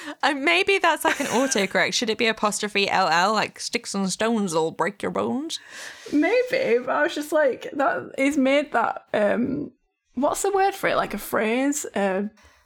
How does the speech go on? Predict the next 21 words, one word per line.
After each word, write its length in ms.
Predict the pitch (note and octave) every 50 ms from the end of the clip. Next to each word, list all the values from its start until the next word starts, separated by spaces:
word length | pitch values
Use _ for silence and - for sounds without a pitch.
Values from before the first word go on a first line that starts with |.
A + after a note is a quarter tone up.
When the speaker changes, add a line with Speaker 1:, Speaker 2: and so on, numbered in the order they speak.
| _ -
Speaker 1:
Oh, 140 | - A#3 A3+
when 160 | A3 A3+ A3+ A#3
you 100 | A#3 A3+
misquote 480 | A3+ A3 G#3 - - - G#3+ G#3 -
a 60 | G3+
phrase. 600 | G3 - - G#3 G3 E3+ D#3 C#3+ F#3 G3 - - - _ _ - - -
Speaker 2:
No, 120 | C4 C4 C4+
I'm 420 | C4 B3+ A#3+ A#3 A3+ A#3+ A#3+ A#3
thinking 280 | A#3+ C#4+ B3+ B3+ B3+ A#3
just 220 | A3 A#3 A#3+ - -
the, 280 | A#3 G#3 G3 F#3 - -
like, 120 | - A3
"Sticks 260 | - - A#3 - -
and 120 | A3 G#3 G3+
stones 540 | - G3 F3+ F3 F3+ F3+ F3 G3+ - - - -
will 120 | - F#3
break 240 | - F#3 E3+ D#3 -
your 60 | F#3+
bones 240 | D#3 D#3+ E3 E3+ -
and 80 | E3 D#3+
wor-, 300 | F#3+ E3+ E3 D3 D3